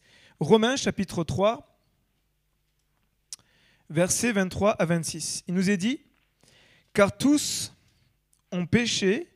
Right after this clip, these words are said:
et sont privés de la gloire de Dieu. Et ils sont gratuitement justifiés par sa grâce, par le moyen de la rédemption qui est en Jésus-Christ. C'est lui que Dieu a destiné à être une victime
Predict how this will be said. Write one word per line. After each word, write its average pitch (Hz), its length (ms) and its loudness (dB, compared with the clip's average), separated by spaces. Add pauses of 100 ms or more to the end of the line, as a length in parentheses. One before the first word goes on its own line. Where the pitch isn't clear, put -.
(460)
et 175 80 2
sont 202 240 0
privés 254 360 0
de 220 80 2
la 180 140 4
gloire 214 460 0
de 175 140 2
Dieu. 151 300 -6 (680)
Et 185 80 2
ils 185 80 2
sont 208 220 -2
gratuitement 220 680 -2
justifiés 214 480 -4
par 196 200 -2
sa 170 180 -2
grâce, 160 600 -4 (720)
par 170 140 6
le 175 100 4
moyen 220 460 -2
de 185 100 -2
la 165 200 2
rédemption 202 720 -2
qui 196 160 -6
est 175 160 -2
en 170 140 -4
Jésus-Christ. 156 760 -6 (720)
C'est - 300 0
lui 214 340 0 (840)
que 185 120 2
Dieu 175 480 -2
a 165 100 2
destiné 190 800 -4
à 175 60 -2
être 175 240 -4
une 165 100 -4
victime 202 480 -6